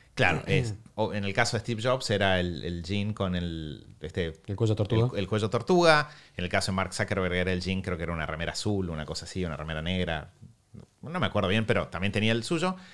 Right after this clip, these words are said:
Speaker 1: Y en el caso de Obama era, que el caso de Obama creo que era el más práctico,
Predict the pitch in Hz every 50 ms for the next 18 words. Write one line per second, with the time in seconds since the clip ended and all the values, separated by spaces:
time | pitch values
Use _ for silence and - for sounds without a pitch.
0 | - - - 123 120 120 120 120 113 - 135 127 127 131 120 127 127 131 143 151
1 | 151 - - - - - _ _ - 127 113 117 113 - - 113 107 113 110 104
2 | - 101 98 98 98 98 95 98 98 - - 120 117 113 - 110 95 - 113 123
3 | 143 -